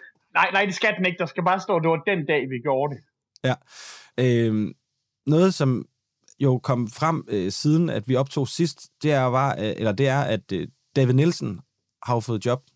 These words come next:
Speaker 1: i Lyngby. Øhm,
Speaker 2: Ja,
Speaker 1: og jeg
Speaker 2: jeg
Speaker 1: fik
Speaker 2: kan godt, jeg, jeg kan godt lide det.
Speaker 1: Ja, jeg fik jo en besked fra, fra vores ven Janus, som arbejder på Molslinjen,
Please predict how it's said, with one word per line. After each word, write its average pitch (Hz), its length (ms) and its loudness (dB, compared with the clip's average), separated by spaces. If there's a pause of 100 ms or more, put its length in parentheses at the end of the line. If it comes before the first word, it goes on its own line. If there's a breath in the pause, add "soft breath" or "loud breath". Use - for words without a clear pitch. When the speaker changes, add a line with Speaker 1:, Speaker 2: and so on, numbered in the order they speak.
Speaker 1:
i 131 80 0
Lyngby. 131 340 0 (960)
Øhm, 98 560 2
Speaker 2:
Ja, 139 260 4
Speaker 1:
og 127 80 4
jeg 156 120 2
Speaker 2:
jeg 190 60 6
Speaker 1:
fik 202 80 2
Speaker 2:
kan 202 80 -4
godt, 120 200 -2
jeg, 214 140 2 (100)
jeg 220 160 2
kan 202 80 -6
godt 214 200 2
lide 214 140 2
det. 127 100 -4 (220)
Speaker 1:
Ja, 180 160 2 (220)
jeg 160 120 2
fik 196 180 0
jo 147 100 4
en 123 120 2
besked 170 440 2
fra, 104 440 2
fra 117 180 -2
vores 113 260 0
ven 151 140 2
Janus, 151 340 0
som - 380 -6
arbejder 135 280 0
på 117 80 -2
Molslinjen, 123 680 0